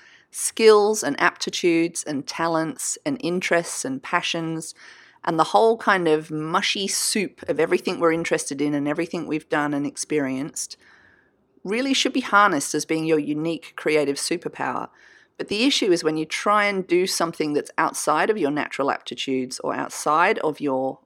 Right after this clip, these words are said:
kind of wheelhouse, you'll end up feeling like a failure. And so this idea that you're comparing yourself with someone else who might have a completely different story, a completely different set of aptitudes,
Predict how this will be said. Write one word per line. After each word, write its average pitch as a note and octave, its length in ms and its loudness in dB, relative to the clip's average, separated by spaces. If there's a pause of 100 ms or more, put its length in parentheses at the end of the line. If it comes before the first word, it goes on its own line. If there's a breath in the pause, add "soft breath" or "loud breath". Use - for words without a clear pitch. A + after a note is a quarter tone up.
kind - 160 -10
of C3+ 80 -6
wheelhouse, E3+ 800 -2 (840 soft breath)
you'll G#3+ 200 4
end G#3 160 4
up - 100 0
feeling F#3 260 2
like D#3+ 200 -2
a E3 40 0
failure. C#3+ 520 -2 (160)
And D#3 100 -6
so - 100 -2
this F#3 200 4
idea A3 300 2
that F3+ 100 0
you're E3 140 6
comparing F#3 640 -4
yourself D3+ 420 0
with C#3+ 100 -4
someone D#3 260 -2
else D3 240 -2
who E3 120 -6
might F3+ 180 2
have F3 140 -6
a - 40 -2
completely G3+ 480 -2
different F3 300 -2
story, C#3 560 -2
a - 60 -16
completely F#3+ 460 -2
different D3+ 340 -4
set D#3 240 0
of C#3 240 -6 (480 soft breath)
aptitudes, - 800 -6